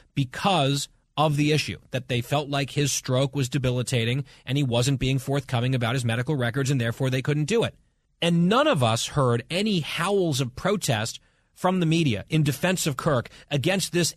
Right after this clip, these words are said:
ableism. And there weren't a bunch of news stories that came out about how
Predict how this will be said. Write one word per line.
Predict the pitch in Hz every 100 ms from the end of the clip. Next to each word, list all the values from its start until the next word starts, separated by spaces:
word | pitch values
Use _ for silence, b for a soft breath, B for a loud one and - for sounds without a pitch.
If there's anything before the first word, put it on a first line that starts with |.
| -
ableism. | 175 175 131 107 92 87 B B
And | 151
there | 165
weren't | 160 202
a | 185
bunch | 127 170 190
of | 170 127 b b b b
news | 117 185 262 220
stories | - 156 131
that | 127 123
came | - 135 117
out | 107
about | 101 123
how | 117 151